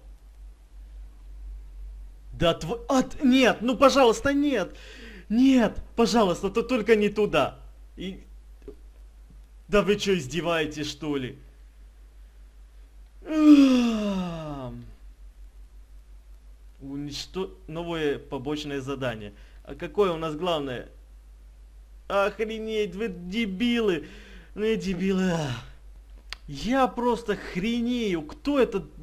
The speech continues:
Ребят, вы тут, походу, чекпоинт забыли поставить или что? Третий раз я, я уже сюда бегу и никак не могу пройти это место.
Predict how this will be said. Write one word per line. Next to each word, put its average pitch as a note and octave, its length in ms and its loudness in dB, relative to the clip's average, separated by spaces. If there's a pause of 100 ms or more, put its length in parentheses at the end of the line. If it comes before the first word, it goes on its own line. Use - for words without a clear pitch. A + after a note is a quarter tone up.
(960)
Ребят, A#3 400 4
вы B3 100 -2
тут, C4+ 180 -8
походу, B3+ 380 0
чекпоинт A3 680 -2
забыли E3+ 400 0
поставить D3 640 -2
или D#3 140 -6
что? A3+ 520 -4 (2750)
Третий C#4+ 460 0
раз D4 280 0
я, A3 80 -4
я A3+ 200 2
уже A3 160 -4
сюда G#3+ 320 -4
бегу G3+ 340 -6
и A#3 60 -4
никак G3 360 -4
не G3 80 -6
могу F#3+ 300 -4
пройти F#3 380 -6
это F3+ 220 -6
место. C3+ 520 -8